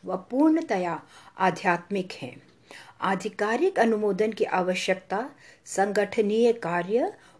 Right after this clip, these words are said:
व संगठनीय विषयों हेतु होती है। इन आध्यात्मिक विषयों के लिए हमें किसी भी स्वीकृति, समर्थन अथवा किसी प्रकार के अनुमोदन की आवश्यकता नहीं, क्योंकि ईश्वर सभी के हैं।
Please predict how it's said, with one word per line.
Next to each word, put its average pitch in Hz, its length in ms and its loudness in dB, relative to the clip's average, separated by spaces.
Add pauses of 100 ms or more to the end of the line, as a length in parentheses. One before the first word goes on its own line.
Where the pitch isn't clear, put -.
व 214 60 0
संगठनीय 208 760 0
विषयों 196 540 -2
हेतु 175 300 -4
होती 160 380 -10
है। 143 200 -10 (560)
इन 330 240 6
आध्यात्मिक 202 720 2
विषयों 233 300 0
के 233 180 -2
लिए 208 220 4
हमें 220 360 -2
किसी 294 440 0
भी 277 300 0
स्वीकृति, 208 840 -4 (460)
समर्थन 208 760 2 (280)
अथवा 285 260 2
किसी 294 340 2
प्रकार 208 500 2
के 220 80 4
अनुमोदन 185 640 -2
की 202 120 0
आवश्यकता 185 720 -2
नहीं, 165 380 -4 (360)
क्योंकि 214 500 -2 (100)
ईश्वर 214 480 -4
सभी 185 520 -4
के 143 180 -6
हैं। 98 300 -12